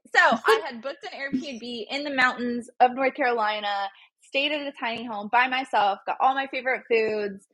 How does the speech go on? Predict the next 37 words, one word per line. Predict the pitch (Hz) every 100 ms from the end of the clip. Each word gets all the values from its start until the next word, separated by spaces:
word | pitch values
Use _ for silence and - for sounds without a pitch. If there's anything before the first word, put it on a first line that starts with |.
| _ -
turned | 285 277
off | 285 269
my | 262 254 254
phone, | 214 208 208 202 196 _ _ _ -
worked | 190 254 -
on | 269 254 254
business, | 226 226 226 220 214 -
new | 226 254
business | 240 233 226 220
ideas, | 220 214 226 208 202 202 202 -
fucking | - 269 247 240
stoked | - 220 208 -
on | 202 202
that. | 190 185 180 175 - _ _ 220
Um, | 220 208 202 190 190 -
and | - 226 220 214 208 202 196 180 -
basically | 294 440 440 - 294 240 233 214 208 196
it | 226 214
was | 220 220
one | 214 214
of |
the | 208
best | 185 175
weeks | 175 -
of | 180
my | 208
life. | 349 415 403 440 - _ _ -
And | 233 220
I |
definitely | 214 208 208 208 170 202
will | 196
do | 190 190
it | 180
every | 185 180 180
six | 175 -
months | 175 165 _ _ _
now. | 190 180 139 -